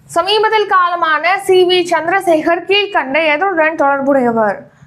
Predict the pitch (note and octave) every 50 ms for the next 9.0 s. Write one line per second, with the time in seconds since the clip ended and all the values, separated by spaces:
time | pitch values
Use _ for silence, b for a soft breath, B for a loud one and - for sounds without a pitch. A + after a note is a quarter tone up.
0 | b b - D#4+ F4+ G4 G4 F#4+ G4+ G4 F4+ F4+ F4 F4 F4 - - A#4 A#4 G4+
1 | E4 D#4 - - C#4 C#4 D4+ E4 G4 - - - A#3+ A#3+ B3+ C#4 D4+ E4 F4+ F4+
2 | E4+ C#4+ C4 - - A#3 A3+ G#3+ G#3 G#3+ G#3+ - - - _ _ _ _ _ _
3 | _ _ _ _ _ _ _ _ _ _ _ _ _ _ _ - D4 E4 F4+ F#4+
4 | G4+ G4+ G#4 G4+ F#4+ F#4+ F#4 F#4 F#4 F#4 F4+ E4 D#4+ D#4 C#4+ C4+ D4+ E4+ G4+ B4+
5 | B4+ B4+ - - - - - F#4+ G#4 A4+ A#4 A4+ G#4+ G4 F4+ F4 E4 F4+ F#4 G4
6 | G4 G4 F#4+ D#4+ D#4 E4+ F4+ G4+ G4+ F#4 E4+ E4+ F4 F4 E4 D4+ D4 D4 D4+ D#4+
7 | E4+ F4+ F4 D#4 D#4 D4+ C4+ C4+ D4 E4+ F#4+ G4 C#4+ D4+ D4 D#4+ F4 F#4+ F#4 F#4
8 | F4 E4 E4 D#4 D#4 D#4+ D4+ C#4+ C#4 D4+ D#4 D4+ D4 C#4+ C#4+ D4 D4 C4 B3+ C#4+